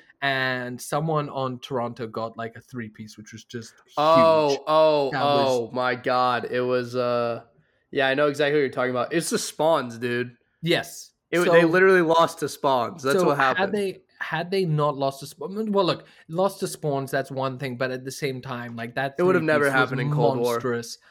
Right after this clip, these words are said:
Speaker 2: which had
Speaker 1: Um,
Speaker 2: correct Spawns, to be fair.
Speaker 1: what, what a, what a great play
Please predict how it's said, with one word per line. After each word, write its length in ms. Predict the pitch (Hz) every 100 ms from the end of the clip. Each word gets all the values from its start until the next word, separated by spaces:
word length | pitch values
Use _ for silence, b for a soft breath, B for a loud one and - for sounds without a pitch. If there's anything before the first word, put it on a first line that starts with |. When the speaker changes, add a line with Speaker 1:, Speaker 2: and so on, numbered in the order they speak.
| -
Speaker 2:
which 160 | 156 139
had 180 | 143
Speaker 1:
Um, 160 | 120 117
Speaker 2:
correct 280 | 139 127 127
Spawns, 400 | 127 117 113 -
to 80 | 120
be 100 | 139
fair. 120 | 151
Speaker 1:
what, 180 | 151 151
what 200 | 147 151
a, 60 | 165
what 260 | 139 143
a 40 | 131
great 360 | 131 123 110
play 500 | - 120 113 110 113